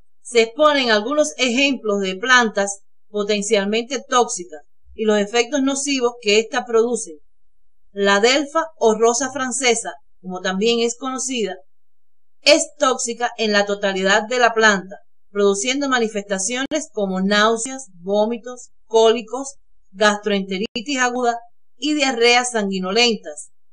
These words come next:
pulso débil, ritmo irregular de los latidos del corazón, inconsciencia, convulsiones violentas, parálisis y muerte.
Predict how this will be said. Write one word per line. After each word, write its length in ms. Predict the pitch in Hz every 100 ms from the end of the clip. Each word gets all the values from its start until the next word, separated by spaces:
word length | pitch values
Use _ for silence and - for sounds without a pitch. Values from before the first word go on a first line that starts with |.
| - - -
pulso 460 | 247 277 285 - 220
débil, 420 | 233 240 240 233 - - -
ritmo 480 | 202 233 285 240 233 -
irregular 640 | 233 202 202 208 233 247
de 120 | 214 190
los 120 | 185
latidos 400 | 180 - 254 226
del 220 | 202 185
corazón, 760 | 233 254 233 240 214 190 190 - - - -
inconsciencia, 1000 | 254 247 254 247 226 240 226 208 208 190 - - -
convulsiones 760 | - 220 208 196 196 247 269 277
violentas, 640 | 277 262 240 220 202 202 -
parálisis 840 | - 202 202 240 320 285 339 - - -
y 140 | 220
muerte. 440 | 208 202 185 190